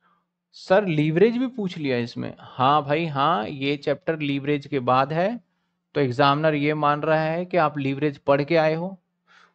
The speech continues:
तो जिसको लीवरेज नहीं पढ़ा, तो वो लीवरेज वाले पॉइंट को इग्नोर कर सकता है, लेकिन इस वाले पॉइंट को इग्नोर नहीं करेगा, क्योंकि वो तो हम सीख ही रहे हैं। बोल रहा है, "Find out E B I T and E P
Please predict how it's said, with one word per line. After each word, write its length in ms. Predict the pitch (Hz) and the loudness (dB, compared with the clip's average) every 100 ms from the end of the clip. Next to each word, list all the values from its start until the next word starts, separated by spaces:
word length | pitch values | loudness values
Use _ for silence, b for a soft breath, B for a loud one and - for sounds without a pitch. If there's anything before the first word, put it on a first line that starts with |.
| - | -6
तो 60 | |
जिसको 360 | 143 147 - 190 | -2 -2 2 2
लीवरेज 400 | 165 160 165 147 | 2 2 0 0
नहीं 220 | 147 175 | -2 0
पढ़ा, 320 | 180 180 190 190 | 2 2 2 -2
तो 120 | 151 | 0
वो 100 | 147 | 0
लीवरेज 400 | 143 147 170 165 | 2 2 2 2
वाले 220 | 156 156 | 0 -2
पॉइंट 300 | - 151 143 | -2 -4 -2
को 100 | 151 | -2
इग्नोर 340 | 127 131 151 | -2 -2 -2
कर 160 | 160 160 | 0 0
सकता 300 | 160 165 180 | -2 -2 -2
है, 60 | 180 | 0
लेकिन 260 | 160 160 | -2 -2
इस 160 | 139 147 | -2 0
वाले 160 | 147 | 0
पॉइंट 260 | 147 139 135 | 0 -4 -4
को 100 | 147 | -4
इग्नोर 280 | 131 139 135 | -2 -2 -2
नहीं 220 | 139 143 | -4 -2
करेगा, 280 | 147 143 151 | 0 0 -2
क्योंकि 280 | - 135 147 | -6 -6 -4
वो 140 | 131 | -2
तो 120 | 147 | -4
हम 160 | 139 147 | -4 -8
सीख 300 | - 131 - | -8 -10 -6
ही 60 | 131 | -2
रहे 280 | 123 123 139 | 0 0 -2
हैं। 220 | 156 - _ b b b b b b 131 | -4 -4 _ b b b b b b 2
बोल 200 | 143 156 | 4 6
रहा 280 | 160 160 | 6 6
है, 160 | 165 180 | 4 2
"Find 380 | 180 147 156 156 | 0 -2 2 4
out 220 | 170 175 156 | 2 0 -6
E 120 | 151 | -2
B 140 | 156 | 2
I 80 | 147 | 2
T 180 | 147 180 | 2 0
and 80 | 202 | 0
E 100 | 175 | -4
P 160 | 139 | -2